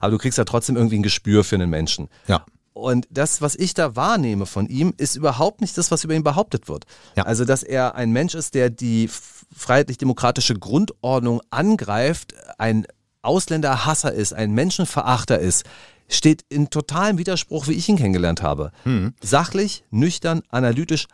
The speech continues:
Speaker 1: argumentativ. Und man setzt sich nie mit seinen Argumenten und seinen Aussagen auseinander, sondern verfemt ihm immer auf persönlicher Ebene und das stellt ihm das Schlimmste. Und das ist ein ganz klares Anzeichen dafür, dass er einen wunden Punkt trifft.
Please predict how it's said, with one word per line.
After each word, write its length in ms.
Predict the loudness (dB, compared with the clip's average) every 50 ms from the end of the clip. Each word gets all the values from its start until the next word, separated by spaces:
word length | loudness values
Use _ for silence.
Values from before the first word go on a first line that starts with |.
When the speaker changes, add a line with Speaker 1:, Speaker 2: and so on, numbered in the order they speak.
| _ _
Speaker 1:
argumentativ. 800 | -2 0 0 2 2 0 0 0 -2 -4 -4 -4 -4 -4 -4 -6 -12 -20 -20 -20 -20 -12 -4
Und 140 | -2 0
man 120 | 0 0 0
setzt 220 | 0 -2 -4 -4
sich 160 | -4 -4 -4 -4
nie 560 | -2 -2 0 2 2 2 2 0 -2 -4 -10 -16 _ _ -10
mit 140 | -8 -6 -2
seinen 200 | 0 0 0 2
Argumenten 560 | 0 -2 -2 0 0 2 2 0 0 -2 -4
und 100 | -4 -2
seinen 220 | 0 0 0 0 0
Aussagen 480 | 0 0 0 0 0 0 -2 0 0
auseinander, 640 | 0 -2 0 0 0 0 0 0 0 0 0 0 -2 -6 _ _ _
sondern 260 | -2 0 2 2 2
verfemt 540 | 0 -2 -4 -4 -2 0 2 2 2 0 -2
ihm 120 | -4 -4 0
immer 200 | 2 2 2 2
auf 140 | 2 0 -2
persönlicher 480 | -2 -2 0 0 0 -2 0 -2 -2
Ebene 300 | 0 0 0 0 2 2
und 80 | 2 0
das 160 | 0 -2 -2
stellt 240 | 0 2 2 2 2
ihm 80 | 0 0
das 140 | 0 0
Schlimmste. 540 | 0 2 2 4 4 4 2 -2 -4 -6 -10 -10 -14 -20 -20 -20 -8 -2
Und 100 | 2 2
das 160 | 2 2 2
ist 140 | 0 0 0
ein 160 | 0 0 0 _ _ -2
ganz 280 | -2 0 0 -2 -2
klares 320 | -2 0 0 0 0 0 -2
Anzeichen 420 | -2 -2 0 0 0 0 0 0
dafür, 480 | 2 2 0 0 0 0 0 0 0 -2 _ -14 -20 -20 -6 -2
dass 220 | 0 0 0 -2
er 360 | -2 -2 0 0 0 0 -2 -6 _ _ _ _ _ _ _ _ _ _ _ _ _ _ _
einen 240 | -2 0 0 2 2
wunden 220 | 2 0 0 0
Punkt 220 | -2 -4 -4 -4 -4
trifft. 300 | -6 -8 -10 -10 -16